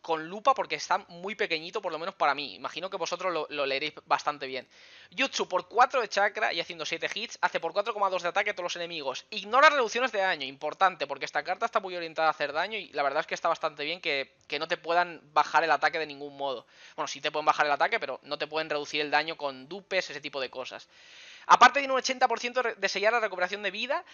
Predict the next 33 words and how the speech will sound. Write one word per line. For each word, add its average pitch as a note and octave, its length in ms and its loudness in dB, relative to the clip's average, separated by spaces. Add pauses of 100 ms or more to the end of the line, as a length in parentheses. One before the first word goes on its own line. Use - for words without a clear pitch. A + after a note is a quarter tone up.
(180)
y G3 80 -10
te G#3+ 80 0
va A3 80 6
a - 20 6
dar A3+ 80 2
un F#3+ 160 -6
treinta C4+ 300 4
por B3+ 160 2
ciento G#3+ 320 -6
de G3+ 40 -2
daño G3 220 0
extra G#3+ 300 -2
contra G3 260 -2
Wisdom, D#3+ 400 -6
que D#3 180 -4
ya F3+ 100 2
lo A3+ 40 4
hemos B3 140 -2
estado G#3+ 260 2
testeando, F#3 500 -2
de E3 120 -2
hecho - 180 -8
si E3 240 -8
lo D#3+ 140 -6
consigo, F3 580 -6
que D3 120 -6
imagino C#3+ 360 -8
que C#3+ 320 -6
bajaré C#3 380 0
este C#3 340 -6
vídeo C#3 260 -10
de C3+ 100 -8
más, F3+ 200 -2